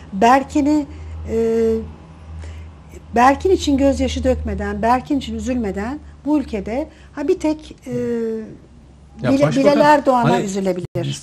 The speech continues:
Speaker 1: O kadar.
Speaker 2: dir-, diriler üzerinde, diriler, ha-, e, üzerinde başbakan ayrım yapıyor. Hani ötekileştiriyor ama ölülerde de ayrımcılık yapıyor.
Speaker 1: O korkunç.
Speaker 2: Yani
Speaker 1: İşte esas mesele o
Speaker 2: Burak
Speaker 1: işte.
Speaker 2: Can diyor, onu şehidimiz diyor.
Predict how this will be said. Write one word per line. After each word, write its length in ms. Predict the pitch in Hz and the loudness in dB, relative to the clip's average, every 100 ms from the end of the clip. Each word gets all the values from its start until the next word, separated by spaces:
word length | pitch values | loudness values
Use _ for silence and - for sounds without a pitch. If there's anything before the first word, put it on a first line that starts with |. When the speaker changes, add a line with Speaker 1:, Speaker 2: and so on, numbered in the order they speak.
| - | -12
Speaker 1:
O 80 | 240 | -10
kadar. 220 | - 117 | -6 2
Speaker 2:
dir-, 260 | 151 170 127 | 4 4 2
diriler 340 | 160 175 196 | 0 2 0
üzerinde, 500 | 208 170 180 180 151 | 0 0 0 0 -2
diriler, 380 | 135 160 180 190 | 0 0 2 0
ha-, 160 | 165 - - | -2 -8 -8
e, 20 | |
üzerinde 800 | 147 143 156 147 160 165 170 160 | -4 -2 0 0 0 0 -2 -2
başbakan 380 | 143 139 160 160 | -2 -2 -4 -4
ayrım 320 | 156 151 160 | -2 -2 -2
yapıyor. 400 | 160 151 170 113 101 - - - | -4 -4 -4 -4 -6 -18 -20 -16
Hani 120 | 131 | -12
ötekileştiriyor 760 | 117 - 139 143 143 - 147 117 | -8 -6 -2 -2 -2 -4 -6 -4
ama 140 | 143 185 - | -6 -6 -4
ölülerde 500 | 135 135 147 151 208 | -2 0 0 0 0
de 60 | |
ayrımcılık 500 | 196 123 110 104 101 | 0 0 -4 -10 -12
yapıyor. 280 | 107 - - | -14 -14 -16
Speaker 1:
O 100 | 170 | -14
korkunç. 460 | - 240 196 - 156 | -8 -8 -8 -8 -4
Speaker 2:
Yani 160 | 117 | -4
Speaker 1:
İşte 160 | 117 113 | -4 -6
esas 480 | 208 - 269 - - | -6 -2 -4 -4 -12
mesele 280 | 220 - 139 | -10 0 4
o 40 | |
Speaker 2:
Burak 200 | 170 180 | 6 4
Speaker 1:
işte. 120 | 180 | 4
Speaker 2:
Can 220 | 208 240 170 | 2 4 4
diyor, 360 | 170 233 311 - - - - | 4 4 0 -4 -18 -14 -4
onu 300 | 156 180 165 | -2 0 -2
şehidimiz 640 | - 175 185 214 226 143 | 2 2 2 0 0 0
diyor. 280 | 156 214 | 2 0